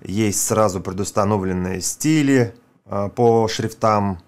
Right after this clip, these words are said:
как выглядит конструктор шапки, конструктор подвала. Естественно, мы с вами это все посмотрим. Итак, э, посмотрим демо-версии. Перейдем сюда. Здесь сразу интересующее отображение сайта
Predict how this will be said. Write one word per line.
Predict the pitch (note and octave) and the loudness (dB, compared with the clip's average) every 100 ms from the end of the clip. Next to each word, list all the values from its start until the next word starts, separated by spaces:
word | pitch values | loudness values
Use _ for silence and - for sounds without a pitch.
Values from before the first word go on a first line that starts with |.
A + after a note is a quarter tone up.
| - | -6
как | G2+ F2+ | -4 -4
выглядит | G2+ F#2 F#2 | -6 -6 -4
конструктор | - G#2 - E3+ D3+ C#3 | -2 -2 0 0 2 0
шапки, | A#2+ C3+ A#2+ - | 2 2 2 0
конструктор | G2+ G2 - C#3 B2+ | -4 -4 -4 -4 -6
подвала. | - A2+ G2+ G#2+ G2 F#2 F2 _ - | -2 0 2 2 2 -2 -6 _ -14
Естественно, | G2 - B2+ C3 G#2 | -10 -2 0 0 -2
мы | G#2+ | 0
с | |
вами | G#2+ G2+ | -2 -2
это | F#2+ F#2+ | -4 -6
все | - | -6
посмотрим. | G2+ G2 - F#2+ - - - | -6 -6 -4 -6 -8 -8 -4
Итак, | A#2 C#3 - - - | 2 2 2 -4 -4
э, | G#2 G#2 G2 | 0 2 2
посмотрим | - A2+ - C#3 B2+ A2 G#2 F2 - - | 2 2 2 0 2 2 0 -4 -12 -8
демо-версии. | F#2+ A#2 G#2 F#2+ F2 G#2 D#3 F3+ - D#3 D3 B2 - _ _ | 0 2 4 0 -2 -2 0 0 0 0 0 -6 -20 _ _
Перейдем | G2+ G#2 G2 G#2+ | -6 -2 0 0
сюда. | F#2+ G#2+ B2+ D#3+ E3+ - _ - | -2 0 4 4 2 -6 _ -12
Здесь | G2+ F#2+ C3+ C3 | -8 0 2 4
сразу | D3 D3 C3+ A2+ G#2 - _ | 4 6 6 2 -2 -6 _
интересующее | C3 C3 C#3+ C#3 C#3 D#3 D3 C3+ A#2+ - - A#2 A2 G#2 G2+ | 2 4 4 4 2 2 4 4 4 0 0 2 4 4 2
отображение | - A#2 A#2 A2 B2 A2+ G#2+ | 2 4 4 4 2 2 0
сайта | - C#3 C#3 C3 A2+ E2 | 2 2 4 2 0 0